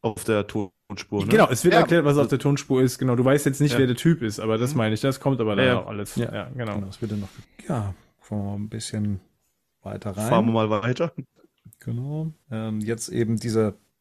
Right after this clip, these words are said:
Speaker 4: Drophead, also dieser kostümierte
Speaker 1: Hat
Speaker 4: Typ.
Speaker 1: er nicht das Kostüm an? Das, das, das,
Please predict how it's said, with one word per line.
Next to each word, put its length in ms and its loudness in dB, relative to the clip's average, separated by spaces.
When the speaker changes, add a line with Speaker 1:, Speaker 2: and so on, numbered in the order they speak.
Speaker 4:
Drophead, 800 -2
also 220 -8
dieser 360 -10
kostümierte 580 -6
Speaker 1:
Hat 140 2
Speaker 4:
Typ. 40 0
Speaker 1:
er 100 -2
nicht 180 -4
das 140 -4
Kostüm 560 -6
an? 340 -2
Das, 200 -6
das, 120 -4
das, 300 -6